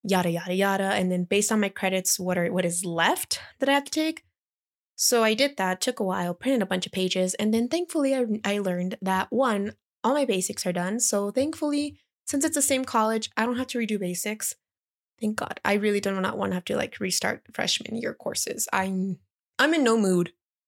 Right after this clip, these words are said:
and I have no time. And then, um, I also realized I don't have to take foreign language, which is, I was so scared about, that my foreign languages were not going to transfer, because for education, I did not need my foreign language credits. I had gotten some credits fro-,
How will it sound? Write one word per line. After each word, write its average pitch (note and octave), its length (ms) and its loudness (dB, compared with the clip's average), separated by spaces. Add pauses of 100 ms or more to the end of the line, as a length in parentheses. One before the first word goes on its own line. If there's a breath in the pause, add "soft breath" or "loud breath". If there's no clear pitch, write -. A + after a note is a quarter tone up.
(360)
and G#3+ 100 4
I A3+ 60 4
have F#3 160 2
no E3+ 140 0
time. - 340 -2 (460)
And B3+ 200 4
then, C4 380 4
um, G#3 540 2 (200)
I A3 80 6
also C4+ 600 4
realized G#3 480 0
I G#3+ 40 0
don't G#3+ 120 2
have B3 100 -2
to - 60 -8
take A#3+ 200 -4
foreign A3 300 0
language, C#4+ 460 -2
which A#3 180 -4
is, G#3 240 0
I G3 40 0
was A3 200 0
so C#4 520 2 (600)
scared A3+ 380 2
about, C#4+ 340 2
that A#3+ 100 2
my G#3 100 0
foreign A3 320 0
languages G#3 500 -2
were G3+ 120 -4
not F#3 260 -2
going G#3 180 -2
to A3 120 -8
transfer, C#4+ 540 0
because A3 460 -2 (180)
for C4 140 0
education, C4 540 0
I G#3 80 2
did G#3 80 -2
not F#3+ 120 2
need G#3 120 -2
my G#3 160 0
foreign A3 260 0
language A3 320 -2
credits. A#3 460 -4
I A3 60 0
had B3 140 2
gotten A#3 220 2
some A3+ 160 0
credits G#3 300 -2
fro-, G#3 160 -2